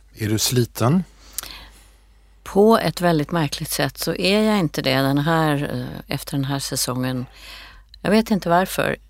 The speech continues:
Speaker 2: Jag tror att, ehm, den här märkliga pandemin som vi befinner oss i har, eh, skalat av mitt liv som den har gjort med många andras liv. Man har varit tvungen. Så att jag har bara, inom citattecken,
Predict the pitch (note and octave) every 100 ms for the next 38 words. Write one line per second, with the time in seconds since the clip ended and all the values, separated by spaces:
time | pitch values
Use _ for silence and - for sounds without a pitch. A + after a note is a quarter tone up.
0 | - D3 - E3 D#3+ - C#3 - - -
1 | C#3 C3 C3 C#3 _ - - - - -
2 | - C#3 C#3 C#3+ D3 C3+ - C3+ C#3+ C#3
3 | D3 E3 F3 D#3+ E3 D#3 D3 D3 D3 C#3
4 | C3+ C#3 - A#2+ B2+ C3 C3 B2+ B2 B2+
5 | - - - - - _ _ _ - D3+
6 | - - - - - E3 E3 D#3 - G#3
7 | G#3 A#2+ B2+ - D3 C#3 C#3 D3 C#3 C#3
8 | C#3 C3+ - - C3+ B2+ - C3+ C3+ B2+
9 | C3+ C3 D#3 - - - C3 C3 C3+ B2+
10 | - B2+ C#3 C3+ C#3+ - - - - -
11 | - C3+ C#3 C#3 C3+ C3+ E3+ C#3 C3+ D#3
12 | E3 - - - - C3+ C3 B2+ B2 -
13 | - - C3+ - - C3 B2 B2 A#2+